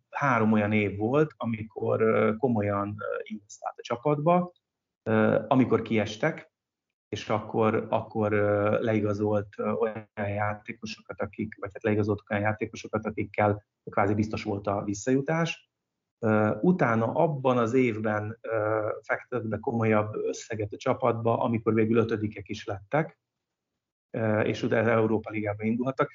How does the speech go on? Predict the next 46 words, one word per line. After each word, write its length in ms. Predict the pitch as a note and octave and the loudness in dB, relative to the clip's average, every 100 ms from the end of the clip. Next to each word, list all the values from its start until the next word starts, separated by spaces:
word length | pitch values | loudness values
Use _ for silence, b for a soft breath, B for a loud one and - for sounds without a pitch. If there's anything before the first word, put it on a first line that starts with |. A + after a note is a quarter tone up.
| B | B
de 120 | - | 2
érdekes 340 | C3+ C#3+ C#3+ C#3 | 4 4 2 0
módon 200 | C#3+ C#3+ | 0 0
a 40 | |
következő 420 | C#3+ C#3 - C3 | 2 0 0 0
évben 420 | C#3 C3 C3 C3 C3+ | 0 0 -2 -2 0
már 160 | C3 | 2
nem. 320 | C3 A2 F#2+ G2 | 4 2 -2 -8
Tehát 360 | A2 G#2+ A#2 | -8 -6 -6
a 320 | A#2 A2+ A2+ B B _ | 0 0 0 B B _
következő 460 | C#3 C3 C3+ B2+ | 0 0 0 4
évben 260 | C3 C3 B2+ | 4 4 0
szinte 240 | - C#3 | 0 -2
senkit 420 | C3+ C3+ A#2 A2+ | -2 -2 -2 -4
nem 140 | - A2+ | 0 0
igazoltak, 760 | A2+ C3 C#3 C#3 C#3 D3+ D3 _ _ _ | 2 2 2 0 0 0 -2 _ _ _
ö, 200 | C3 A#2+ | -2 0
és 220 | B2+ - | 0 0
látszott 360 | C3+ A2 - A2 | 2 2 0 -6
is 140 | - | -6
a 40 | A#2+ | -4
csapaton, 760 | B2 A2 A2 G2+ - A#2+ B2 | -4 -6 -10 -10 -8 -2 0
hogy 280 | A#2 A#2+ A#2 | 0 0 2
az 160 | A#2+ A#2+ | 2 4
Európa 640 | A2+ A2 G#2+ G#2 - - | 4 2 2 0 -4 -4
Ligába 480 | A2 G#2+ A2 A2 A2+ | -2 -2 -2 -2 2
eljutottak 540 | A2+ G#2 - - - - | 2 0 -4 -20 -20 -8
a 60 | |
negyeddöntőig, 960 | G#2+ A#2 B2+ B2 B2+ C3 C3+ C3+ C3 C3+ | -2 0 2 2 2 4 4 6 2 -2
és 320 | A2+ - - _ _ - | -4 -4 -14 _ _ -4
tulajdonképpen 420 | B2+ A2+ A#2+ B2 | -2 0 0 0
az 60 | |
utolsó 260 | A#2+ A2 A#2+ | 2 2 2
előtti 200 | A2 A2 | 2 0
fordulóban 580 | A2 A2+ A2+ A2 A2+ - | 0 2 4 4 2 0
maradtak 440 | A2+ A2+ - A2+ | -2 -2 0 -2
bent, 240 | G#2 F#2+ - | -2 -4 -6
tehát, 360 | A2+ A2+ G#2+ | 0 0 0
ö, 120 | A#2 A#2 | 0 0
a 360 | A2+ - - | -2 -12 -2
bajnokságra 460 | A#2 A2+ A2 A#2 A#2 | 2 2 2 0 2
már 120 | A2+ | 2
nem 120 | A2 | 0
futott 400 | A#2 A2 G#2 - | -2 -4 -6 -6
a 260 | A2+ G#2+ A2 | -2 -2 -2
erőből. 400 | G#2+ G#2+ A2+ | -2 -2 -4